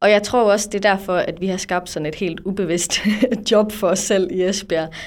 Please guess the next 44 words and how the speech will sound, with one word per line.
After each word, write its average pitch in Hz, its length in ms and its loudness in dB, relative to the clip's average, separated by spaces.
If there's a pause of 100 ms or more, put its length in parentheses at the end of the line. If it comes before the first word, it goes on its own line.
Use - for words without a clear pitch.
(120)
hvert 180 280 2
år. 160 320 -2 (480)
Øhm, 196 560 4 (140)
fordi 226 460 2
at, 196 200 0
at 196 280 -2
Esbjerg 269 340 4
er 233 140 6
jo 294 120 6
en 190 140 2
dejlig 214 320 4
by. 196 240 -2 (120)
Altså, 214 180 2
det 220 140 2
kan 233 140 2
vi 214 60 4
jo 202 60 6
alle 226 160 4
sammen 196 180 2
blive 190 200 0
enige 226 260 4
om. 156 140 -4 (360)
Og 196 320 4 (400)
sådan 214 260 4
her 226 180 6
fra 190 220 0
vestkysten, 180 800 0
der, 190 420 4 (260)
der 226 220 6
kan 240 200 2
vi 247 100 4
jo 170 140 2
en 175 100 0
masse 190 260 -2
ting. 202 360 -2 (260)
Og 190 100 -2
vi 214 60 2
har 233 200 4
så 220 140 -2
mange 240 280 2
ting 262 240 2
i 180 40 -2
forhold 233 320 2
til 180 320 -2